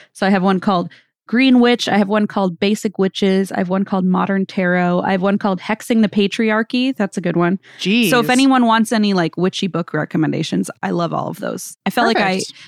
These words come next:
Speaker 1: just forgot. I blanked on all the, uh, books that I read that are kind of rituals based. Anyway, let's get back to the topic at hand.
Speaker 2: <laughs>
Speaker 1: Do you have any personal experience or understanding of grimoires, or, or otherwise known as Book of Shadows?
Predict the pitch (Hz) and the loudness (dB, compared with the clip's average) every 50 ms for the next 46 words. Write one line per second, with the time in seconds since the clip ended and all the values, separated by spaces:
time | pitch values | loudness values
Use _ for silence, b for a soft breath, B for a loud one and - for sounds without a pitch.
0 | B B - 196 - - - - 208 180 180 190 185 175 - - 190 170 190 190 | B B -6 -6 -6 -6 -6 -6 -4 -2 0 2 2 2 2 0 -2 0 0 0
1 | 190 180 170 - - - - - 185 175 175 170 170 165 160 165 165 160 160 - | 0 0 -2 -4 -6 -8 -6 -4 -2 0 0 0 -2 -2 -2 -2 -2 -2 -2 -4
2 | - 95 - 135 - - 95 95 - - - - - 101 - 95 92 92 95 92 | -4 -6 -8 -8 -8 -8 -8 -8 -8 -12 -16 -12 -10 -8 -8 -6 -6 -6 -6 -6
3 | - 98 - 67 - - - - 196 190 175 - - 196 214 220 - - 214 190 | -6 -6 -8 -8 -8 -8 -4 -4 -4 -4 -4 -6 -2 -2 -2 -2 0 0 0 0
4 | 180 175 165 160 - - 175 165 190 180 160 - - - - _ _ B B B | 0 0 -2 -4 -8 -10 -6 -4 -4 -4 -4 -6 -8 -12 -14 _ _ B B B
5 | B B B B B B B B _ _ - - 339 370 392 330 240 180 165 143 | B B B B B B B B _ _ -4 0 2 4 4 4 4 4 2 2
6 | 156 156 165 180 208 240 269 285 - - 349 339 - 349 349 339 - 330 320 277 | 0 0 0 0 2 2 0 0 0 -2 -2 0 0 0 -2 0 -2 -2 -2 0
7 | - 277 247 240 - 262 277 285 285 - - 220 185 175 170 170 175 190 247 277 | 0 2 0 2 0 0 0 0 -2 0 0 2 2 4 4 4 4 4 4 4
8 | - 139 - - - 220 226 240 269 285 247 262 277 277 269 269 269 262 262 233 | 2 0 -6 -4 -2 0 2 4 4 4 2 2 2 2 4 4 4 2 2 0
9 | - - 262 285 277 - - 277 277 269 269 269 269 262 269 - - - 233 - | 0 0 0 0 2 2 2 2 4 4 4 4 4 2 2 0 -2 -6 -8 -8
10 | - - 247 247 247 247 240 240 240 233 - 220 214 220 202 220 208 - - 208 | -6 -4 -2 0 0 2 2 2 2 0 0 0 -2 0 0 -2 -2 -2 -2 0
11 | 196 196 196 196 202 196 190 - 190 190 185 170 180 - 185 190 196 196 185 180 | 0 2 2 2 2 0 0 0 0 -2 -2 -2 -4 -4 -2 0 2 2 2 2
12 | 180 175 175 185 214 247 233 - 190 196 180 175 - - 185 190 180 180 175 190 | 2 2 2 2 0 0 0 -2 -2 -2 -2 -4 -2 -2 -2 -2 0 0 0 0
13 | 180 180 180 185 190 185 175 180 175 - - 190 - - 190 185 - - - 185 | -2 -2 -2 -2 -2 -2 -2 -4 -6 -6 -8 -8 -6 -6 -6 -6 -6 -6 -4 -4
14 | 185 180 190 202 233 254 302 349 - - - - | -4 -2 -2 -2 -4 -4 -6 -8 -10 -12 -16 -16